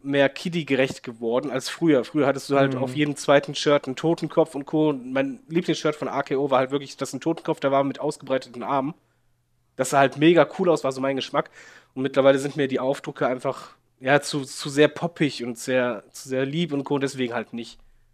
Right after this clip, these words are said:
Speaker 1: D V Ds und so
Speaker 2: Ja.
Speaker 1: hole ich generell nicht, aber Merchandise würde ich gerne mehr holen, wenn es halt schöner wäre.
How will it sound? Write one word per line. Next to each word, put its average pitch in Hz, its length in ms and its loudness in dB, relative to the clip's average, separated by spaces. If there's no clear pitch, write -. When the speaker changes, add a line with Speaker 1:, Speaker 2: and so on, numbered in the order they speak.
Speaker 1:
D 127 200 2
V 151 120 0
Ds 175 180 6
und 170 80 0
so 170 120 6
Speaker 2:
Ja. 160 160 6
Speaker 1:
hole 143 200 0
ich - 40 -16
generell 135 340 2
nicht, 196 260 0
aber 127 420 0
Merchandise 139 560 0
würde 139 160 -4
ich - 80 -14
gerne 131 220 -2
mehr 147 240 0
holen, 160 240 -2
wenn 135 100 -6
es - 100 -16
halt 131 120 -6
schöner 123 260 -10
wäre. 113 280 -10